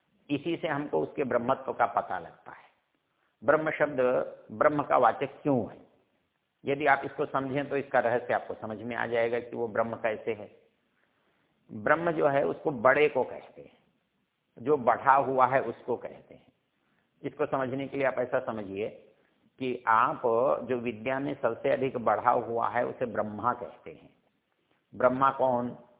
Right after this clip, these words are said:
तो आप सीधे सीधे कहते हैं जो चारों वेदों का जानने वाला है।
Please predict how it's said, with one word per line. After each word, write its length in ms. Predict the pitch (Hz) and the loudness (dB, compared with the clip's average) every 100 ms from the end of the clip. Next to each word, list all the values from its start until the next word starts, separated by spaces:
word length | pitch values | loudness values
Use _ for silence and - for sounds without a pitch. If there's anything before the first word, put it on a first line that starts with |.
| _ | _
तो 60 | 139 | 0
आप 240 | 117 - | 0 0
सीधे 220 | 151 147 139 | -6 -4 -4
सीधे 280 | 139 127 | -4 -6
कहते 320 | 117 110 107 123 | -4 -4 -4 -8
हैं 160 | 123 | -6
जो 120 | 113 | -6
चारों 380 | 110 107 104 110 | -4 -2 -2 -2
वेदों 260 | 110 107 107 | -4 -6 -2
का 160 | 127 | 0
जानने 420 | 120 104 107 104 101 | 0 -2 -6 -8 -10
वाला 240 | 95 87 | -10 -10
है। 240 | 85 78 | -16 -20